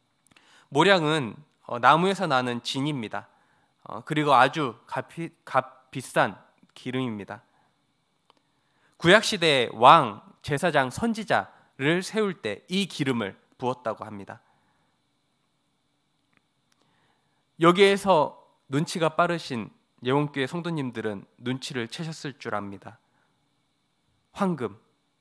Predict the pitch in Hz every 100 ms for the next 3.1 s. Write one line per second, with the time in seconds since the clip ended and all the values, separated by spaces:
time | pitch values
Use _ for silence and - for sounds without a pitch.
0 | _ _ _ 139 139 135 101 95 _ _
1 | _ _ 117 120 107 - _ _ _ _
2 | _ _ _ _ _ - 208 180 165 113